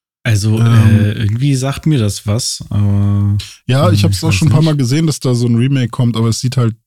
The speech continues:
Speaker 2: jetzt auch nicht so viel. Also klar, es sieht besser aus als früher, aber ich find leider den Look jetzt auch nicht so ansprechend.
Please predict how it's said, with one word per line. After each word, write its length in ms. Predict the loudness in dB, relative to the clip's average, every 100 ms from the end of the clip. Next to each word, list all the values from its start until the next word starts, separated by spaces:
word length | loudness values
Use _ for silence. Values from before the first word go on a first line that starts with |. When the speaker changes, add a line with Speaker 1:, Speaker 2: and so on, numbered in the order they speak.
| _ _ _ _ -10
Speaker 2:
jetzt 300 | -10 -8 -4
auch 80 |
nicht 320 | -2 -2 -4 -4
so 220 | -2 -2
viel. 480 | -2 -2 0 -2 -6 _ _ _ _ _ _ _ _
Also 140 | -8
klar, 240 | -4 -2 -2
es 100 | -2
sieht 140 | -4
besser 220 | -2 -2
aus 160 | -2 -2
als 120 | -2
früher, 360 | -2 -2 0 -2
aber 260 | -4 -4 -6
ich 160 | -10
find 220 | -4 -2
leider 260 | 0 0 0
den 140 | 0
Look 220 | 0 0 -4
jetzt 180 | -8
auch 80 | -4
nicht 180 | -2 -2
so 200 | -2 -4
ansprechend. 560 | -2 -2 -2 -6 -6